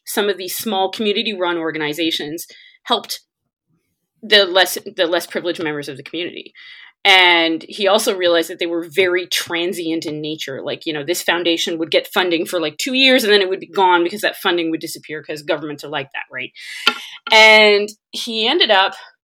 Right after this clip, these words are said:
um, finding out that one of the charities that he was kind of sort of more personally invested in, in, like, in a, in, not necessarily in the financial sense, but in the personal sense,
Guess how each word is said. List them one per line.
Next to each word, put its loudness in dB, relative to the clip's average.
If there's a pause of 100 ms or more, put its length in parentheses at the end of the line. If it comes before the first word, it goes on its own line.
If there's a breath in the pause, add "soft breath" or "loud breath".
(360)
um, -2 (580 loud breath)
finding 6
out 4
that -2
one 0
of 2
the 2
charities 2
that -6
he -6
was -2 (160)
kind -4
of -6
sort -6
of -8
more -10
personally 0
invested -2 (220)
in, -4
in, -6
like, -2
in -2
a, -8 (560)
in, -6
not 2
necessarily -4
in -8
the -8
financial 0
sense, -10
but -2
in 0
the -4
personal -6
sense, -20